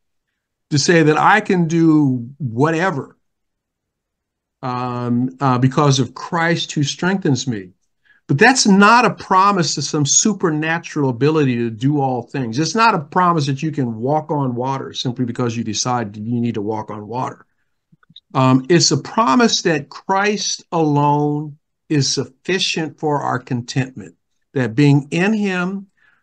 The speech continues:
um, and being found, being found in him and having all the blessings that come from that is why we are content. And it's a promise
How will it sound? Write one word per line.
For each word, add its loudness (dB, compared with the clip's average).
um, 0
and 0
being 4
found, -4
being 4
found -2
in -2
him -4
and -2
having -2
all -4
the 0
blessings -2
that -2
come -6
from -2
that -4
is 4
why 0
we 0
are 0
content. -8
And 2
it's 2
a 0
promise -2